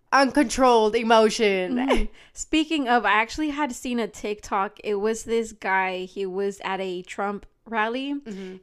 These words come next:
Speaker 2: and he was going around and asking people random questions. And then he, he came across this woman, started asking him,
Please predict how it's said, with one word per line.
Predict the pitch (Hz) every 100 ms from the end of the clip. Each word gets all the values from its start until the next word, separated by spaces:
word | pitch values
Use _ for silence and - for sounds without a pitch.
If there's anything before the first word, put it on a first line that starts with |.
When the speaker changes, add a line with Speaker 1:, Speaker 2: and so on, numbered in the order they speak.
| 226
Speaker 2:
and | 208 208
he | 214 220
was | 220 220
going | 226 226 220
around | 214 190 190 185 185 180 _ _ _ 208
and | 202 196 185
asking | - 180 190 196 185
people | 185 - 185
random | 180 175 175
questions. | - 254 262 - 180 185
And | 180
then | 180
he, | 196 214 202 185 _ _ _
he | 269
came | - 269
across | 277 277 269
this | 285 277
woman, | 202 196 208 226
started | 196 185
asking | 165 175 190
him, | 202 170 170